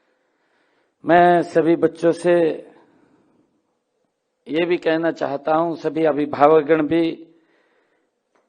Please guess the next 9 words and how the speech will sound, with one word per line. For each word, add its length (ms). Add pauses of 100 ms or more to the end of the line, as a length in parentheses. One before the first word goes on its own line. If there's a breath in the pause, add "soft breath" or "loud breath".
(300)
उपस्थित 640
हैं, 420 (1700)
कि 100
आज 280
परीक्षा 500
पे 140
चर्चा 720 (1500)
ये 160
केवल 720